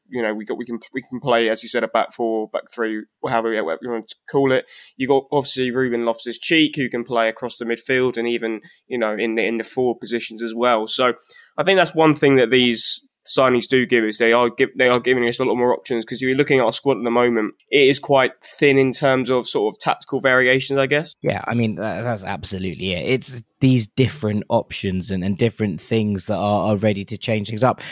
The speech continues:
Speaker 2: I mean, let's talk about Loftus-Cheek, uh, Benham, and, and the, the fact is that we've got a player of absolute class here. And, and ultimately, if it does carry on and he can stay fit,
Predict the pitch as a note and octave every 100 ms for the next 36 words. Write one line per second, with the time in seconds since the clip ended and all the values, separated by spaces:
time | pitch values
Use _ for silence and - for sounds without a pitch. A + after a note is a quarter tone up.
0 | - C#3+ D3 C#3 - - C3 A#2 C#3 A2+
1 | G#2+ G#2+ - - - A2 G2+ - - -
2 | - _ F#2 F#2+ - A2+ G2+ G2+ D#2+ G#2+
3 | D2+ A2+ A#2+ - A2 B2 - A#2+ G2 G2
4 | G#2+ - F2 - G#2 F#2 F#2 - G#2 -
5 | - G#2+ F#2+ F#2 - A2+ G#2 F2+ - -
6 | F#2+ - _ - - - G#2+ G#2 G#2 F#2
7 | - B2 B2+ C#3+ - G2 F#2+ C#2+ E2+ C2
8 | D2+ - - G#2+ C3 C3+ A2 - - -
9 | - _ _ - A#2+ A2 A2 A2+ G#2+ F#2
10 | F2 G2 - B2 B2 A#2 - A#2 G2+ -
11 | - C3+ F#3